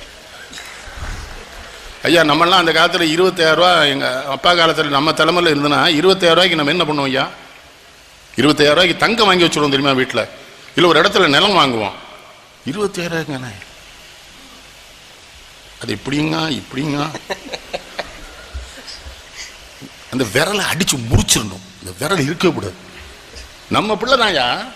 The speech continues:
நம்ம பிள்ளை நல்லவனாகவும், உயர்ந்தவனாகவும், ஒழுக்கமுள்ளவனாகவும், நேர்மையானவனா, மிகச்சிறந்த கல்விமானாகவும், இதை போல ஒரு கல்லூரியை கட்டி நடத்துகிற யோக்கியதை உள்ளவனாக வந்தா தானே நமக்கு பெருமை எதிர்காலத்துல. அடிக்க சொல்லல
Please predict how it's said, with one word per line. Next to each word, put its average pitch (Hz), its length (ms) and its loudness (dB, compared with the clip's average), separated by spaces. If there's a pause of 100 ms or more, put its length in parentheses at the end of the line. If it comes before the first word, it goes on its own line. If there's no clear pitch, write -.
(1200)
நம்ம 185 260 4
பிள்ளை 240 280 4
நல்லவனாகவும், 220 720 4
உயர்ந்தவனாகவும், 214 720 2
ஒழுக்கமுள்ளவனாகவும், 214 840 2
நேர்மையானவனா, 226 720 4
மிகச்சிறந்த 240 580 0
கல்விமானாகவும், 202 680 4
இதை 190 140 4
போல 262 200 4
ஒரு 202 120 6
கல்லூரியை 247 640 2 (180)
கட்டி 220 300 2
நடத்துகிற 247 520 4
யோக்கியதை 247 400 6
உள்ளவனாக 220 460 4
வந்தா 220 240 6
தானே 247 300 4
நமக்கு 208 220 4
பெருமை 220 320 6
எதிர்காலத்துல. 143 580 4 (220)
அடிக்க 131 300 -2
சொல்லல 113 420 -2